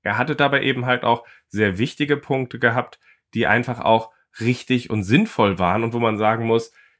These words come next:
die haben mir geholfen dabei, den Arbeitsmodus mit Kanban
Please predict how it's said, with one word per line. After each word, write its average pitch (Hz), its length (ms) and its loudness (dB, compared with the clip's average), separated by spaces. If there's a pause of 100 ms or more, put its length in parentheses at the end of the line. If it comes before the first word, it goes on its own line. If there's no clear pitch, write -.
(180)
die 107 160 -2
haben 113 160 4
mir 135 120 2
geholfen 110 380 2
dabei, 104 400 4 (180)
den 95 340 -2
Arbeitsmodus 117 880 2
mit 92 200 -4
Kanban 117 600 -2